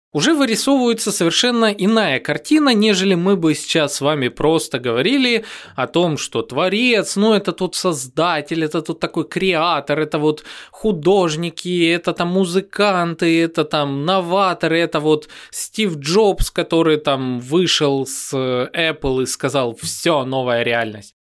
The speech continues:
Да, это они, да, это они. Однако, как эта информация может нам дополнить образ и понять, как, э, его интегрировать в маркетинг?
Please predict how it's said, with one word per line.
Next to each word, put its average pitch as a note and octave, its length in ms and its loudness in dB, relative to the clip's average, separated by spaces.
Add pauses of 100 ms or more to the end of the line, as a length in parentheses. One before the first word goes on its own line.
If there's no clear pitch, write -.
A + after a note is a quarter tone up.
(140)
Да, G#3+ 260 0
это D4 200 0
они, B3 360 2 (140)
да, D#3 460 -2 (100)
это A3+ 460 -2
они. C#3 440 -2 (160)
Однако, A3+ 1120 0
как - 540 -2
эта E3 240 -2
информация D#3 560 0
может D#3+ 340 0
нам D3 240 0
дополнить C#3 640 0
образ G#3+ 360 2
и C3 40 0
понять, D#3+ 400 0
как, - 360 -4 (140)
э, C3+ 240 0
его C#3 680 0 (300)
интегрировать D3 760 0
в B2+ 60 -8
маркетинг? - 760 -6